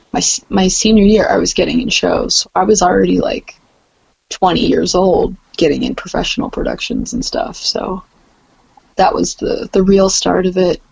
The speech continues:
Um, but then as far as, like, making music and singing original music, I had never done that before.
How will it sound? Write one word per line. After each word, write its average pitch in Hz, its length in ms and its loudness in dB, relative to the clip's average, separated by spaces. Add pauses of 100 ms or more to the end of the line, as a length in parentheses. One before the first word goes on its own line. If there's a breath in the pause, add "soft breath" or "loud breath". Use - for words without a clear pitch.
Um, 185 520 2 (1200 loud breath)
but 214 180 0
then 214 180 2
as - 160 0
far 190 240 2
as, 190 180 2
like, - 260 -2 (100)
making 185 540 0
music 180 460 0
and 175 180 2
singing 180 540 2
original 185 520 2
music, 170 640 -2
I 175 80 -2
had 175 120 -4
never - 220 -4
done 202 260 2
that 170 160 2
before. - 500 -4